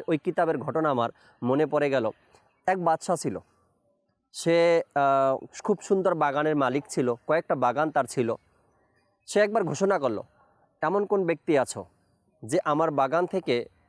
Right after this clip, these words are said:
ফল, আহ, কুড়িয়ে নিবে, যত নিতে পারবে সব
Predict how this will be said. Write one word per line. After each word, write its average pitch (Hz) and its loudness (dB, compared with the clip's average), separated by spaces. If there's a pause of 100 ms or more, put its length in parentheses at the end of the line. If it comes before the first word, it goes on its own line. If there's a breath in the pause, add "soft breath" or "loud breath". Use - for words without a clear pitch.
(140)
ফল, 160 2 (260)
আহ, 123 0 (140)
কুড়িয়ে 185 4
নিবে, 139 2 (680 soft breath)
যত 170 2
নিতে 220 2
পারবে 214 2
সব - -2